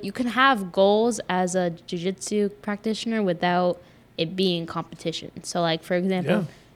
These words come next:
Speaker 1: maybe you started jiu-jitsu without, like, in, maybe you started jiu-jitsu so you can lose weight and get in shape.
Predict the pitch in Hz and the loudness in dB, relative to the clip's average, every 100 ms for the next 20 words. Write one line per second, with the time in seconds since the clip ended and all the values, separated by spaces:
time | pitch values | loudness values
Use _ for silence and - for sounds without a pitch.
0 | - 185 208 214 220 196 214 214 - 196 | -8 2 2 4 4 4 4 0 2 2
1 | 196 190 175 185 190 - 202 190 175 170 | 2 0 -2 0 0 0 0 0 2 2
2 | 170 170 165 - - - - _ - 165 | 4 2 -2 -10 -20 -20 -20 _ -6 -4
3 | 151 147 - - _ _ _ - - - | -4 -8 -14 -20 _ _ _ -20 -20 -20
4 | - 214 208 202 - - _ _ 196 262 | -2 2 4 2 -2 -12 _ _ 2 4
5 | 277 294 277 240 240 254 254 - 254 240 | 4 6 6 6 4 2 2 0 2 2
6 | 233 220 - - 233 214 - 214 196 190 | 2 0 -6 2 2 2 0 0 2 0
7 | 185 180 180 - _ - - - - - | -2 -4 -6 -12 _ -20 -20 -20 -20 -4
8 | 202 220 214 196 202 170 170 170 170 - | 2 4 4 4 2 2 -2 -2 -2 -2
9 | 147 | -2